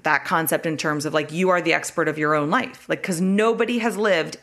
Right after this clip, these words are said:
every single second of every single day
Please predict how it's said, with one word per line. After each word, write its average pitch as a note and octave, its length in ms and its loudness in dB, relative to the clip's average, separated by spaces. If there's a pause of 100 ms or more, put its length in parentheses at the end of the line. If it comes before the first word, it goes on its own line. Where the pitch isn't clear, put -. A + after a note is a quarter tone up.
every G3 460 0
single G3 480 -2
second F3 540 -2 (280)
of - 220 -4
every G3+ 420 -4
single F#3 480 -2
day D3 600 0